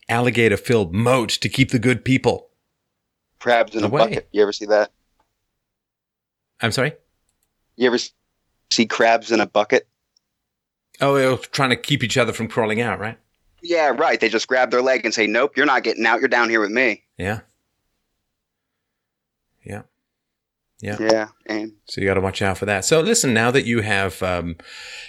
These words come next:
Speaker 1: got to a better place and you've got some of the toxic people out of the way, um, I think that, like, if you knew that the woman you chose to be the mother of your children was a trustworthy and reliable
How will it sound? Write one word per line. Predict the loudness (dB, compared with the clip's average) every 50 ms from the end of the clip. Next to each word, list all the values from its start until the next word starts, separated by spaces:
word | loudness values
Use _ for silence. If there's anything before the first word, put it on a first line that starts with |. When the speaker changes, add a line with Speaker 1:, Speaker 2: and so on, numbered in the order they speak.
| -12 -4 0
Speaker 1:
got | 0 2 2 0 -2 0
to | 2 2
a | 2
better | 4 2 2 0 0
place | 0 0 0 2 2 2 0 0 0
and | 0 0 0
you've | -2 -2
got | -2 -4 -4 -4 -4
some | -4 -4 -4 -4
of | -4
the | -6
toxic | -6 -6 -6 -6 -6 -6 -8 -8 -6
people | -6 -6 -4 -2 -4 -4
out | -2 -2 -2 0 0 -2 -4 -6 -6 -2 -2
of | -2 0 -2
the | -4
way, | -2 -2 -2 0 0 0 -2 -2 -2
um, | -2 -2 -2 -2 -2 -2 -4 -4 -6 -10 -12 -6
I | -6 -4
think | -2 0 0 0 2
that, | 0 -2 -2 -2 -10 -8 -4
like, | -2 0 0
if | 0 0 2
you | 0 0 2
knew | 2 2 2 2 2 0 0 0 0 0 -2 -4 _ _ _ _ _ _ _ _ _ _ _ _ _ _ _ _ -2
that | -2 0 0
the | 0
woman | 0 0 0 0 0 0
you | 0 -2 -2
chose | -2 -2 0 0 0 0 0 0 -2 -2 -2 -2 -2 -2 -2 -4 -8 -14 -18 _ _ -6
to | -6 -4 -4
be | -2 -2 0 0 0 0 -2 -2 -4 -6 -8 -12 _ _ _ _ _ _ _ _ _ _ _ _ _ _ -4
the | 0
mother | 2 2 2 2 2 0
of | 2
your | 0 0
children | 0 2 0 0 0 0 -2 0
was | 0 0 -2
a | -2
trustworthy | -2 -2 0 0 0 0 0 -2 0 0 0 0
and | 0 0
reliable | 0 0 0 0 0 0 0 0 -2 -2 -2 -6